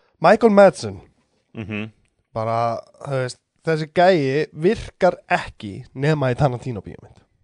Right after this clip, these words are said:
Speaker 2: Herri, ég sá hann í, um daginn í mynd sem var, sko, frá Sci-Fi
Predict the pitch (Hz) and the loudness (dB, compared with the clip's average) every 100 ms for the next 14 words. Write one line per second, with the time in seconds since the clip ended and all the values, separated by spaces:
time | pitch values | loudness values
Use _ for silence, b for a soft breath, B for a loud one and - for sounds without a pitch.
0 | _ _ _ _ _ _ - 90 90 - | _ _ _ _ _ _ -14 -12 -12 -10
1 | 113 113 110 104 - _ 101 113 107 101 | -8 -6 -8 -10 -12 _ -14 -10 -8 -8
2 | 98 95 92 _ _ _ - 110 95 95 | -10 -12 -14 _ _ _ -16 -12 -8 -10
3 | - - 92 92 - _ _ _ _ _ | -10 -8 -6 -6 -10 _ _ _ _ _
4 | _ _ _ _ _ - 98 92 - 117 | _ _ _ _ _ -14 -12 -10 -8 -8
5 | 123 - | -8 -10